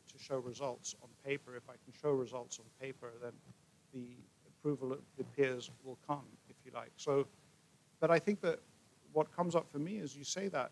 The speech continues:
is that I think that too often we don't realize that the, the rules where we're operating are a different set of rules to the ones that we think are the rules.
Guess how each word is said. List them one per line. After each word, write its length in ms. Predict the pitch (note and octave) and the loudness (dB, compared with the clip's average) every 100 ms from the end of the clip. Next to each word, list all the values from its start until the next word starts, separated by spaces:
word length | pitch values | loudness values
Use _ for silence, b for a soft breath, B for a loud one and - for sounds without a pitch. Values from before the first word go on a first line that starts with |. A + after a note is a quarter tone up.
| - | -6
is 140 | C3 | -8
that 140 | C3+ C#3 - - - - | -8 -10 -12 -18 -16 -12
I 60 | D#3 | -8
think 160 | E3+ | -8
that 140 | D#3+ - | -8 -8
too 200 | E3+ E3+ | 2 6
often 280 | F3 - C#3 | 6 2 -2
we 80 | |
don't 200 | C#3 D3 C#3 | 0 -2 2
realize 440 | D#3 D#3+ C3+ A#2+ | 4 6 4 0
that 180 | C3 - | -6 -12
the, 80 | C3 - - | -14 -12 -10
the 100 | C3 | -8
rules 300 | C#3 D3+ C#3 | -4 -4 -4
where 160 | B2+ C3 | -4 -4
we're 180 | B2+ C3+ | -6 -8
operating 520 | C#3 C3 A#2+ - B2 | -10 -12 -12 -14 -16
are 80 | B2 | -8
a 100 | A#2+ | -4
different 260 | D3 C3+ | -4 -6
set 200 | - B2+ | -12 -12
of 60 | A#2 A#2+ | -14 -8
rules 320 | C3+ B2+ A#2+ | -6 -6 -8
to 120 | - | -12
the 60 | A#2+ | -10
ones 240 | B2 A2+ | -10 -10
that 100 | A#2 - | -14 -16
we 80 | A#2+ | -10
think 240 | F3+ F3 B2+ | -8 -8 -10
are 80 | A2+ | -16
the 80 | |
rules. 420 | A2 A#2 A#2 - | -14 -14 -16 -18